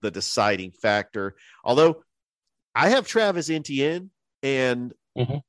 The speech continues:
Speaker 1: they, uh, uh, they traded away James Robinson to the New York Jets. So I think that Travis Etienne is now gonna be the featured back in Jacksonville. But yeah, I, I hate it when I, when I lose to somebody that's not really actively playing fantasy football because he had two
Speaker 2: Right.
Speaker 1: starters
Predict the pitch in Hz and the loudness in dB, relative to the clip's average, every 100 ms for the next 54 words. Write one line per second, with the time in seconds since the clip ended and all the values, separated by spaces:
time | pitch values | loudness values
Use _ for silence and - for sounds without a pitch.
0 | - 123 175 233 202 165 131 95 120 95 | -2 2 2 2 2 2 0 -4 -10 -6
1 | 117 135 220 202 165 135 143 147 107 113 | -4 0 2 4 4 4 2 0 0 -2
2 | 156 135 110 101 101 120 117 95 90 127 | -2 -6 -10 -8 -6 -2 -4 -4 -4 -2
3 | 113 - - 107 185 190 - - 135 113 | -2 -4 -8 -8 -8 -8 -8 -2 0 0
4 | 120 120 107 123 135 95 107 110 107 101 | -6 -6 -6 -6 -6 -8 -4 -2 -2 -6
5 | 101 92 110 85 - 120 - 85 - 107 | -8 -8 -10 -10 -10 -12 -12 -14 -8 -6
6 | 127 92 _ _ _ _ - 101 92 107 | -6 -10 _ _ _ _ -16 -14 -8 -8
7 | 127 - 87 85 80 _ _ _ _ - | -8 -14 -12 -12 -12 _ _ _ _ -4
8 | 104 107 160 185 143 - 143 - 127 117 | -2 4 6 4 0 -4 -4 -2 -2 2
9 | 175 247 185 127 120 _ _ _ - 135 | 4 4 4 4 0 _ _ _ -6 -2
10 | 117 117 139 196 233 - 214 - 175 180 | 0 0 0 0 0 -4 -4 -2 -2 -2
11 | 185 190 196 120 131 123 - 131 160 131 | -2 -2 -6 -4 -4 -4 -4 -4 -4 -4
12 | 156 143 - 123 131 - 160 135 139 - | -4 -4 -6 -4 -4 -4 -6 -4 -6 -2
13 | 127 127 151 156 151 156 151 160 165 165 | 0 0 0 0 0 -2 -4 -2 -2 -2
14 | 135 123 127 107 - 170 180 131 127 123 | -2 -2 0 -2 -2 -6 2 4 6 4
15 | 151 117 110 | 2 -4 -4